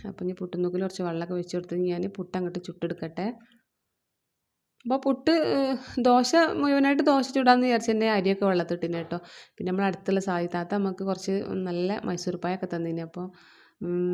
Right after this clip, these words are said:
വൈകുന്നേരം തന്നതേന് കേട്ടോ. അപ്പം, അപ്പം വിചാരിച്ചെന്നാൽ പുട്ടാക്കാൻ.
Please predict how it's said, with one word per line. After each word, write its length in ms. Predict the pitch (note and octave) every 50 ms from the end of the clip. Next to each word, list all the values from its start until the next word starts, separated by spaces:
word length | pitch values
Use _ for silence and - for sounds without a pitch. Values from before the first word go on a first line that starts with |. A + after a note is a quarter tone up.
| F3+ F3+ F3+ F3 F3
വൈകുന്നേരം 540 | F3 E3+ E3+ F3 F3 F3 E3+ F3 F#3 G3 F#3+ - - _ _ _ _ _ - - _
തന്നതേന് 380 | - F3 E3+ E3 D#3+ E3 E3
കേട്ടോ. 220 | E3 E3 E3 E3+ E3+ - - - -
അപ്പം, 280 | E3+ D#3+ - F3 E3+ E3+ F3 F3 - - _ _ _ _ _ _ _
അപ്പം 180 | - F#3+ F#3 F#3+
വിചാരിച്ചെന്നാൽ 420 | F#3+ F#3 F3+ F3+ F3+ F#3 F3+ F3 F3
പുട്ടാക്കാൻ. 600 | E3+ D#3+ - - F3 E3+ F3 E3+ - - E3